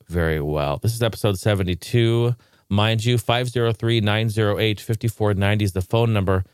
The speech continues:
Heine House Live at gmail dot com if you wanna send over voicemails, uh, and questions. I can play 'em on the air. Just record yourself. You can do all that. Heine house dot com is the website. And, of course, get at me everywhere on social media, at Heine House. Yes, that's right.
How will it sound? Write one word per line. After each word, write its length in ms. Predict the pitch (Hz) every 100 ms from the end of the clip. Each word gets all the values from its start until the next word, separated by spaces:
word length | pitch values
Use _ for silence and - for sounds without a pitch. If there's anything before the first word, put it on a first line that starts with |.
| _ _ _
Heine 280 | - 117 117
House 300 | 113 104 -
Live 340 | 101 104 104
at 120 | 95
gmail 420 | 92 107 104 98 92
dot 240 | 90 87
com 280 | - 104 98
if 120 | 90
you 60 | 98
wanna 160 | 95
send 220 | 92 101
over 220 | 92 90 87
voicemails, 760 | 92 95 - 90 85 85 - _ _ _ _ _ -
uh, 60 |
and 300 | 85 78 90
questions. 640 | - 98 92 - 92 85 85
I 80 |
can 140 | 82 87
play 220 | - 90
'em 120 | 87
on 100 | 82
the 120 | 85
air. 200 | 76 87
Just 160 | 82 -
record 360 | 85 - 85 82
yourself. 380 | - 85 80
You 60 | 87
can 140 | 82
do 160 | 76 82
all 120 | 78
that. 260 | 78 78 78 _ _ _
Heine 260 | - 113 113
house 240 | 107 98
dot 240 | 101 92
com 260 | - 113 104
is 80 | 98
the 80 | 95
website. 460 | 101 98 113 104
And, 80 | 90
of 100 | 90
course, 400 | - 110 104 - - _ _ _ -
get 220 | 113 110
at 200 | 87 95
me 140 | 101
everywhere 400 | 82 113 113 95
on 80 | 90
social 380 | 85 90 85 87
media, 320 | 82 73 69
at 280 | - 98 101
Heine 360 | - 110 117 120
House. 500 | 98 80 69 - -
Yes, 260 | 92 107 117
that's 240 | 87 -
right. 380 | 101 120 98 -